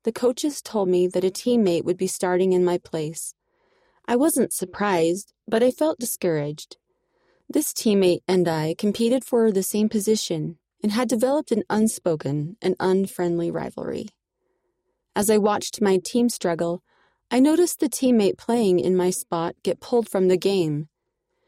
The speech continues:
She walked off the field looking really disappointed. I felt impressed to talk to her. I approached and offered her some words of encouragement. She was surprised because we hadn't been friendly to each other before.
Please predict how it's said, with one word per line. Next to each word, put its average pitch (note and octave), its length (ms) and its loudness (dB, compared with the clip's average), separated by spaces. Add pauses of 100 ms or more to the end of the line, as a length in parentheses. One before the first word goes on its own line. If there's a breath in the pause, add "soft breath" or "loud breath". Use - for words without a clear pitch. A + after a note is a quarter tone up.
(240)
She - 160 -2
walked A3 380 0
off G3+ 220 0
the G#3 80 0
field E3 360 2
looking F3 380 0
really D3+ 240 -2
disappointed. D#3+ 880 -6 (960)
I A#3 80 0
felt E4+ 260 -2
impressed B3 460 0
to A#3 100 -2
talk C4 240 -6 (120)
to F3+ 120 -4
her. E3 280 -8 (760)
I A3 60 0
approached A3 640 0
and G#3+ 100 2
offered A#3+ 400 -2
her G3+ 160 0
some F3+ 300 -2
words E3 240 -4
of E3+ 100 -6
encouragement. F#3 920 -6 (840)
She - 180 -4
was C4 140 -2
surprised A#3+ 560 0
because G3 460 -2
we A3+ 140 2
hadn't B3+ 320 0
been F3+ 160 2
friendly F3 340 2
to - 160 -6
each E3 200 -4
other E3+ 200 -2
before. F3 580 -6